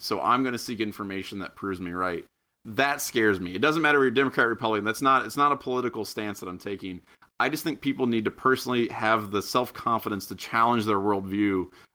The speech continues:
Even deeply, incredibly tightly held worldviews, they have to be able to seek out contrary opinions. Um,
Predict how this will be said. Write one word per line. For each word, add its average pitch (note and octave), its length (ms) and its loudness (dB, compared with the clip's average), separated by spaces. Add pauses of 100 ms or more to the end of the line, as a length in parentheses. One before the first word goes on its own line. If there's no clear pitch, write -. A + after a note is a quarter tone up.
(100)
Even D#3+ 400 2
deeply, C#3+ 720 2 (340)
incredibly B2+ 840 2
tightly B2 500 -2
held A2+ 260 0
worldviews, G2 480 -4
they G2+ 120 -8
have C3 400 -2
to B2 100 -4
be A2 160 -2
able G2+ 140 -2
to G2+ 80 -4
seek - 280 -6
out G#2 240 0
contrary F#2+ 560 0
opinions. F2+ 600 -8 (380)
Um, G2 400 0